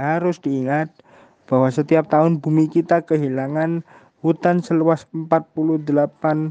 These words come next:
kali lapangan bola per menit. Artinya,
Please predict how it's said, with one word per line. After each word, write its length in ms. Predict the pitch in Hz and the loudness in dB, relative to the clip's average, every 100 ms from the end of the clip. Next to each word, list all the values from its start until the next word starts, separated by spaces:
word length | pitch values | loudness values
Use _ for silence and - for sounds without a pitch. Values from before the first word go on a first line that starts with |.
| - _ _ _ - | -10 _ _ _ 0
kali 320 | 170 180 175 | 2 4 4
lapangan 480 | 165 156 156 156 139 | 2 2 0 0 0
bola 320 | 131 135 147 | 0 2 2
per 160 | 147 | -2
menit. 240 | 151 151 139 _ _ _ _ _ _ _ _ _ _ | -2 -4 -6 _ _ _ _ _ _ _ _ _ _
Artinya, 720 | 143 151 185 196 180 185 220 | -2 0 2 4 4 4 0